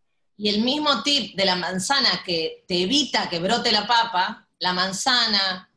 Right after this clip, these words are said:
la, el tomate, eh, la banana, emanan una especie de gas que te va a madurar otras cosas,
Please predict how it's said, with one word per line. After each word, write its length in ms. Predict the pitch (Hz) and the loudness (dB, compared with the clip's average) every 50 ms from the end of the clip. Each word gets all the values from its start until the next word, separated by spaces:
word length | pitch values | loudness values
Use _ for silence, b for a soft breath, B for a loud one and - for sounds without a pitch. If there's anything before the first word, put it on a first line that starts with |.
| _ _ _ - | _ _ _ -6
la, 680 | 180 180 180 175 170 165 165 165 165 160 160 160 160 - | -2 0 2 2 2 2 2 2 2 2 0 -2 -4 -2
el 160 | - 185 180 | -2 -4 -2
tomate, 880 | 185 190 190 202 226 233 226 220 185 - 202 190 185 175 170 170 - _ _ _ | -2 -2 0 2 2 2 2 0 -2 -4 -4 -4 -4 -4 -6 -10 -14 _ _ _
eh, 280 | - 175 175 175 170 170 | -14 -10 -8 -8 -6 -4
la 140 | 175 175 170 | -2 -2 0
banana, 500 | 175 180 190 202 226 240 240 233 214 202 - - - | 0 0 0 2 2 0 2 2 0 0 -2 -4 -6
emanan 440 | 190 190 214 233 233 240 233 226 | -4 -2 0 0 2 2 0 0
una 400 | 226 226 226 226 220 208 185 180 | -2 -4 -4 -4 -6 -6 -6 -8
especie 300 | 175 - - 208 196 214 190 | -8 -10 -8 -4 -2 -2 0
de 60 | 175 | 2
gas 560 | 190 214 226 214 220 269 - - - - - _ _ _ _ _ _ | 2 2 2 2 2 0 -2 -6 -14 -18 -20 _ _ _ _ _ _
que 100 | - 185 | -12 -6
te 120 | - 190 | -4 0
va 160 | 190 220 233 | 2 2 4
a 40 | 233 | 2
madurar 600 | 226 233 226 220 208 214 214 220 233 240 254 254 247 | 2 2 0 0 0 0 0 2 4 4 4 2 0
otras 280 | 240 233 233 233 226 - | -2 -4 -4 -6 -6 -4
cosas, 560 | - 254 247 - - 170 147 - - - | -4 -4 -4 -4 -6 -8 -12 -14 -18 -20